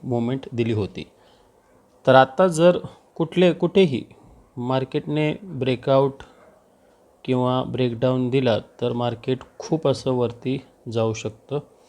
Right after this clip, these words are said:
आणि वरती जाऊन हे जे वरचे स्टॉप लॉस आहेत किंवा वरती अजून मोठा हाय बनवू शकतो,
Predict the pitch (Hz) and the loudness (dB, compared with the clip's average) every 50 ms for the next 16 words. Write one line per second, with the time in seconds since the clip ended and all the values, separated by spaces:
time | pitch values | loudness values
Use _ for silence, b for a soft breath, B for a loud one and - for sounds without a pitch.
0 | B B B B B B - 110 113 110 113 110 110 123 117 110 117 117 117 104 | B B B B B B -8 -6 -2 -2 -2 -2 -2 -4 -6 -4 -4 -4 -4 -4
1 | 110 110 113 113 113 117 117 113 - - 139 120 - - 120 110 - - - 117 | -4 -4 -2 -2 -2 -2 -4 -6 -6 -4 -4 -4 -2 -2 -4 -4 -6 -6 -4 -4
2 | 113 110 110 - 110 107 110 - - 120 117 117 117 117 110 110 113 110 107 - | -4 -2 -2 -2 -2 -2 -4 -6 -6 -6 -4 -2 -2 -2 -2 -2 -4 -4 -8 -8
3 | - 127 123 123 127 123 - - - _ - - 117 113 113 131 139 156 147 - | -8 -6 -6 -6 -8 -12 -14 -20 -20 _ -6 -4 -4 -2 0 0 0 0 -2 -6
4 | - b b b b b b b b _ _ _ _ _ _ _ _ _ _ _ | -10 b b b b b b b b _ _ _ _ _ _ _ _ _ _ _
5 | - 127 127 123 - - 123 123 107 - 113 117 127 - - - 165 117 117 113 | -6 -4 -4 -4 0 2 2 2 4 4 2 2 2 0 -4 -8 -6 -6 -4 -4
6 | 117 110 110 - 110 - - - - - - - | -4 -4 -4 -6 -6 -6 -8 -12 -14 -14 -14 -14